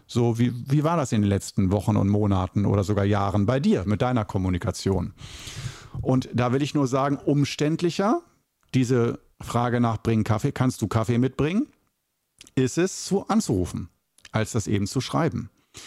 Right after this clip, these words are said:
Aber in Verbindung mit unseren Mitmenschen zu sein, zu spüren, wie geht's denen und auch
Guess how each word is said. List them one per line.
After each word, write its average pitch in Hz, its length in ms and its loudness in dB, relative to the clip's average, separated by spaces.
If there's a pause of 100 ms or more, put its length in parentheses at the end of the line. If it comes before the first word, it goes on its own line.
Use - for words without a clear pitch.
(440)
Aber 127 640 0 (720)
in 135 120 2
Verbindung 156 560 2
mit 131 120 0
unseren 120 300 2
Mitmenschen 117 560 0
zu 110 160 -2
sein, 87 440 0
zu - 200 -2
spüren, 170 520 0
wie 113 100 2
geht's 117 300 0
denen 156 400 0
und 104 200 -2
auch 120 400 -2